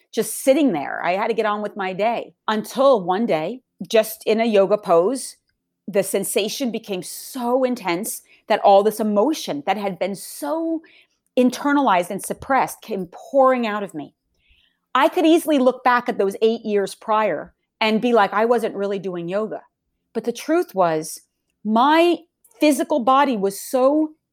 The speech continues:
tense because of my trauma that it took eight years of physical practice, just chipping away at the tension from one angle to another to another,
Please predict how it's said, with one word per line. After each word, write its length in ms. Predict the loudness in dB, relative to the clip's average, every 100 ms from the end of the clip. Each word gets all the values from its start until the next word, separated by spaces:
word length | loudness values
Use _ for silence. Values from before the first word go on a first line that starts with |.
| _
tense 680 | -20 -8 -4 -4 -4 -10 -14 -16 _
because 260 | -6 -4 -2
of 80 | -2
my 120 | -2
trauma 500 | -4 -2 0 -2 -4 _ _ _ _ _ _
that 160 | 2 4
it 220 | 2 -2
took 500 | -6 4 4 2 -8 _ 0
eight 240 | 2 2 -2
years 400 | 0 0 -2 -8
of 160 | -12 _
physical 380 | -6 -4 -4 -8
practice, 680 | -6 -6 -6 -10 -14 -14 -20 _ _ _ -2
just 300 | -2 -2 -12
chipping 580 | -10 -6 -6 0 0
away 380 | 2 2 2 2
at 120 | 0
the 60 | -2
tension 640 | -10 -10 -10 -8 -12 -14 -20 _ _
from 300 | 0 0 2
one 220 | 2 2
angle 400 | 2 2 2 0
to 220 | -2 -6
another 520 | -4 -2 -2 0 0 -2
to 160 | -8 -8
another, 420 | -6 -4 -4 -6